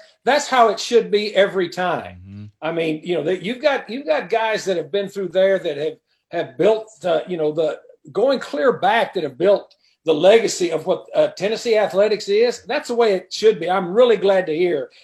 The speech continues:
Speaker 1: that's the kind of vibe it was.
Speaker 2: It was, Coach. And one thing I've been, been saying, you know how you, your strings have been pulled a little bit you, when you go into a building or wherever it's at. Uh, uh, we were
Speaker 1: Yeah.
Speaker 2: talking, it just didn't feel like you had a car salesman in front of you.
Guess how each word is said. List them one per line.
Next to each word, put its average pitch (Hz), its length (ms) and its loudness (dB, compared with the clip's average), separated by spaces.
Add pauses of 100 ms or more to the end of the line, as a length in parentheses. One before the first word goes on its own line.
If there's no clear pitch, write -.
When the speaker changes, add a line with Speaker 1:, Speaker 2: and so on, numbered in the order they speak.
Speaker 1:
that's 165 220 4
the 165 80 -4
kind 170 260 2
of 127 80 -6
vibe 156 260 2
it 131 120 -4
was. 135 280 -2
Speaker 2:
It 175 160 -6
was, 175 360 2
Coach. 139 240 0
And 151 140 0
one 202 140 2
thing 170 220 0
I've 151 180 4
been, 143 300 -2
been 131 180 -2
saying, 143 320 -2
you 208 100 0
know 214 180 4
how 147 180 4
you, 135 200 -2
your 135 260 -4
strings 160 380 -2
have 131 100 -2
been 131 200 0
pulled 143 360 2
a 123 40 -2
little 120 280 -2
bit 117 240 -2
you, 120 100 -4
when 131 140 -2
you 135 100 -4
go 131 260 2
into 135 280 -2
a 123 60 -2
building 127 500 0
or 120 100 -2
wherever 123 400 0
it's 113 180 -4
at. 143 280 2 (480)
Uh, 151 320 2
uh, 147 40 2
we 175 140 4
were 170 100 2
Speaker 1:
Yeah. 131 40 2
Speaker 2:
talking, 175 340 2
it 156 320 0
just 190 300 0
didn't 180 160 -4
feel 175 160 0
like 160 200 2
you 156 120 0
had 143 100 4
a 120 60 -4
car 156 260 2
salesman 127 460 -2
in 120 100 -6
front 123 260 -4
of 98 60 -10
you. 90 140 -16